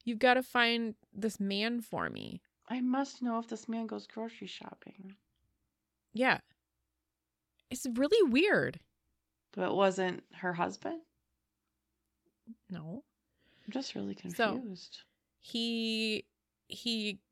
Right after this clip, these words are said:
Speaker 1: continued to just not give a fuck about what she had in her hand, and then she gave up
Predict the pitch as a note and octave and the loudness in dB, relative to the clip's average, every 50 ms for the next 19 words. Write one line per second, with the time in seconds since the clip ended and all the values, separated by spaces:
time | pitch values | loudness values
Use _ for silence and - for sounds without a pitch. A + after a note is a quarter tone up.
0 | _ _ - A3+ A3 G#3 - A3+ G#3 G#3 G#3+ G#3+ G#3 G3 - - F#3 F#3 F#3 F3+ | _ _ -6 -6 -6 -4 -4 -6 -6 -4 -4 -4 -4 -6 -8 -10 -8 -6 -6 -6
1 | - - F3 E3+ F3 - - E3+ D#3 D3+ D3+ - - - - - - - - - | -4 -4 -4 -4 -2 -4 -4 -6 -4 -8 -10 -8 -8 -6 -6 -6 -8 -10 -16 -20
2 | _ _ _ _ _ _ _ _ _ _ _ - F3 - E3 D#3 A#2+ C3 F3 F3 | _ _ _ _ _ _ _ _ _ _ _ -10 -6 -4 -2 -2 -2 -2 -4 -4
3 | - - F#3 F3 E3+ E3 D#3+ D#3+ D3+ C#3+ D#3+ E3 E3 C3 A#2+ G#2 A2+ D#3+ E3 - | -4 -6 -6 -4 -4 -4 -4 -4 -6 -6 -4 -4 -2 -2 -2 -2 -4 -4 -6 -6
4 | D#3 D3+ D3+ D#3 D#3+ - - E3 - D3 B2+ - - D#2 C#3+ | -6 -6 -6 -6 -6 -8 -8 -4 -2 -2 -2 -2 -4 -6 -8